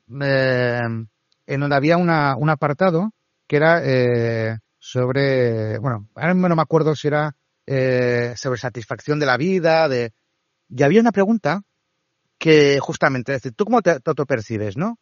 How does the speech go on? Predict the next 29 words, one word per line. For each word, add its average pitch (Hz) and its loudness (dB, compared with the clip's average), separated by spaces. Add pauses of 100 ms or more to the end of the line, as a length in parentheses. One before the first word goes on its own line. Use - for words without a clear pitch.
(240)
Entonces 131 -8
había, 120 -2 (180)
eh, 123 -2
satisfecho, 160 0
tranquilo, 165 2
bien. 104 -10 (1200)
Era 180 4
muy 247 4
interesante 202 -2 (120)
porque 139 0 (400)
el 139 -2
sector 180 -2
que 180 0
de 147 0
alguna 151 2
otra 175 0
manera, 139 -2
eh, 127 -6
registraba 131 0
datos 120 -2 (320)
como 131 -2
de 131 0
estar 156 0
más 165 -2
intranquilos, 143 -4
más 147 -8
agobiados, 139 2
más 139 -4
estresados, 139 -6